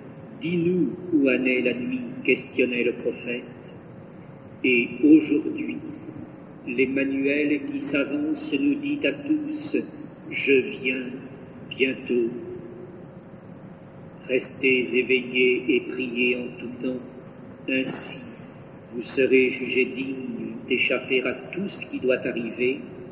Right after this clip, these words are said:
et de paraître debout devant le Fils de l'homme. Dieu, toi que nous prions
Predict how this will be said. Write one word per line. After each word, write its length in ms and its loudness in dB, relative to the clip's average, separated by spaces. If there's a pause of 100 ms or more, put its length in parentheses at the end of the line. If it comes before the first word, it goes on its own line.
(360)
et 120 8
de 120 4
paraître 600 0 (540)
debout 400 0 (580)
devant 320 2
le 140 0
Fils 960 -6
de 80 -2
l'homme. 460 -2 (3250)
Dieu, 240 4 (1300)
toi 280 4
que 140 -2
nous 200 0 (120)
prions 480 -2